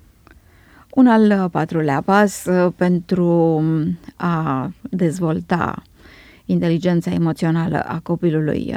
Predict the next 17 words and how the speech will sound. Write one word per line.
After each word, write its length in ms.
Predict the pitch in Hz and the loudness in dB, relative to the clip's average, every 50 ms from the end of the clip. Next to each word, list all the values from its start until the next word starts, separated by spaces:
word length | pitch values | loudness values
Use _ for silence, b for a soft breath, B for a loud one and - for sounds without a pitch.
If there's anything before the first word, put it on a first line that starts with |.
| - - | -4 -2
nostru 600 | - 185 202 202 190 - - - 185 170 160 - | 0 0 0 0 -2 -4 -4 -2 0 0 0 0
este 520 | - - 196 190 185 185 - - 175 170 170 | 0 0 0 0 -2 -2 -4 -2 -2 -2 -2
să 540 | 175 - - 185 170 165 165 156 151 - - _ | -4 -4 -2 0 0 2 2 0 0 -2 -4 _
îl 160 | - 202 208 | 2 4 4
ajutăm 540 | 214 214 196 190 180 165 - - 208 220 214 | 4 4 2 0 -4 -4 -2 0 0 2 0
pe 100 | 208 - | 0 -4
copil 460 | - - 139 - - - 170 175 175 | -6 -6 -8 -4 -2 0 0 2 0
să 140 | 170 - 170 | 0 -2 -2
identifice 760 | 156 151 131 135 131 135 - 151 156 - 139 135 - - 147 | -2 -2 -2 -2 -2 -2 -4 -4 -6 -8 -8 -6 -6 -6 -4
emoțiile. 840 | - - 62 65 65 - - - - - - - - - - - _ _ _ _ B B B B B B B B B B B B B B B B - | -4 -4 -6 -6 -6 -8 -10 -10 -12 -10 -10 -10 -10 -12 -14 -16 _ _ _ _ B B B B B B B B B B B B B B B B -6
Acesta 720 | - 208 240 240 254 - - 285 277 277 277 269 262 262 311 - - | -2 0 0 0 0 0 0 2 4 4 4 2 2 0 -4 -8 -6
trebuie 500 | - 220 180 170 170 165 170 170 - - | -6 -4 -4 -2 -2 -2 -2 -2 -2 0
întrebat 600 | - 214 220 208 208 196 185 175 165 165 - - | 2 2 2 2 2 0 0 0 -2 -4 -4 -4
adesea 480 | 160 160 147 165 165 160 - 156 151 156 | -4 -2 0 0 -2 -2 -2 -4 -6 -4
cum 220 | - - 143 143 | -4 -4 -2 -2
se 160 | 147 - 143 | -2 -4 -6
simte. 640 | 156 - - - - - - - - - - - | -8 -8 -8 -8 -8 -8 -8 -8 -10 -12 -14 -14